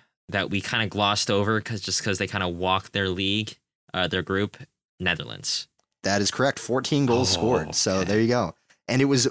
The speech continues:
Speaker 2: Scotland or Serbia in League B.
Speaker 1: Scotland or
Speaker 2: Both,
Speaker 1: Serbia. Okay.
Speaker 2: both have scored
Speaker 1: Actually,
Speaker 2: eleven.
Speaker 1: okay.
Speaker 2: Norway, surprisingly, has only scored seven.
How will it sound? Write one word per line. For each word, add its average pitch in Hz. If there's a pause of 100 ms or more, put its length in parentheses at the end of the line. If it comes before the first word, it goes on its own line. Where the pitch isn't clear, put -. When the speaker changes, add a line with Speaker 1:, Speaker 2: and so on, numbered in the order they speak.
Speaker 2:
Scotland 143
or 120
Serbia 98
in 101
League 92
B. 85 (340)
Speaker 1:
Scotland 80
or 110
Speaker 2:
Both, 147
Speaker 1:
Serbia. -
Okay. 117
Speaker 2:
both 110
have 147
scored 135
Speaker 1:
Actually, 95
Speaker 2:
eleven. 95 (920)
Speaker 1:
okay. -
Speaker 2:
Norway, 220
surprisingly, 202
has 143
only 165
scored 131
seven. -